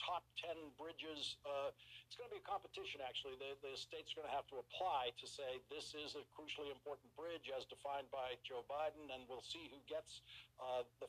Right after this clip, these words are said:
funding for those, uh, most important ten bridges. You might wanna think about the Brent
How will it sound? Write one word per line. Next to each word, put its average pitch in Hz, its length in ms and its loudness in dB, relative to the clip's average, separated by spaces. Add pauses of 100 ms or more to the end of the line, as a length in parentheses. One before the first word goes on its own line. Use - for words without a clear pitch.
funding 165 400 -2
for - 80 -4
those, 131 240 2 (160)
uh, 127 240 -4
most 143 240 2
important 139 400 -6 (240)
ten 139 240 -4
bridges. 143 400 -2 (400)
You 160 160 -12
might 233 160 2
wanna 254 240 6
think 202 160 -2
about 175 240 0
the - 240 -10
Brent - 480 -2